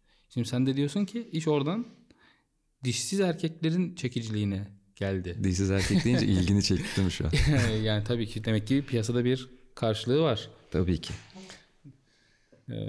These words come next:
Speaker 2: Bana
Speaker 1: yani
Speaker 2: bir tane fetişini söyler misin Gökhan?
Speaker 1: Ben dişsiz erkekleri çok seviyorum. <laughs> O yüzden kendimle barışayım. Ee,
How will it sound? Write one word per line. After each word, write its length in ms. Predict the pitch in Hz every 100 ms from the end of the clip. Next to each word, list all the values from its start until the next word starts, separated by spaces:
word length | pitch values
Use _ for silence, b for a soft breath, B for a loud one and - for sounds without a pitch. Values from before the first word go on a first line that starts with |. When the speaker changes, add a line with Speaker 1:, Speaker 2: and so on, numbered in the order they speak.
| 104 101 104
Speaker 2:
Bana 120 | 113
Speaker 1:
yani 100 | 139 123
Speaker 2:
bir 40 |
tane 220 | 135 135
fetişini 400 | 131 123 - 131
söyler 340 | - 127 135 107
misin 260 | 90 95
Gökhan? 280 | 92 - 101 - _ _ _ _ _ -
Speaker 1:
Ben 180 | 139 135
dişsiz 260 | 127 -
erkekleri 420 | 131 127 123 127 120
çok 220 | 127 -
seviyorum. 400 | - - 143 - 143
<laughs> 460 | - 226 - 302 - - - - - - - - _ _ _ _ _ _ _ _ - 320 B B B B _ -
O 80 | 123
yüzden 260 | 120 117
kendimle 420 | 113 117 113 113
barışayım. 460 | 110 110 - 104 107 - - _ _ _ _ B B B _
Ee, 40 | -